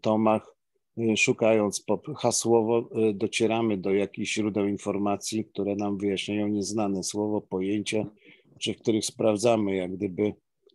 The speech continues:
mm, informacje z różnych dziedzin. E, internet, em,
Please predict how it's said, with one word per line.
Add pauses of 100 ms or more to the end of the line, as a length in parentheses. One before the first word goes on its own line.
(160)
mm,
informacje
z
różnych
dziedzin. (800)
E,
internet,
em,